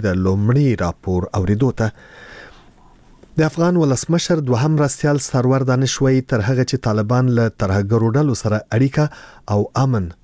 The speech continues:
پټنځایونه ولري، په افغانستان کې سوله نشي راتلی. د ښاغلي دانش په وینا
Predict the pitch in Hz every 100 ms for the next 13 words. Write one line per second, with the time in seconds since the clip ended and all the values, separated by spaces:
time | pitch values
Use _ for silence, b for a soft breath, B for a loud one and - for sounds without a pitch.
0 | _ - 104 107 101 110 151 127 117 113
1 | 110 - b b - 104 - 95 - 104
2 | 98 104 - 117 107 113 151 113 107 -
3 | 113 - B B B B - - 117 110
4 | 95 - 107 123 117 117 123 113 110 113
5 | 156 - 127 113 127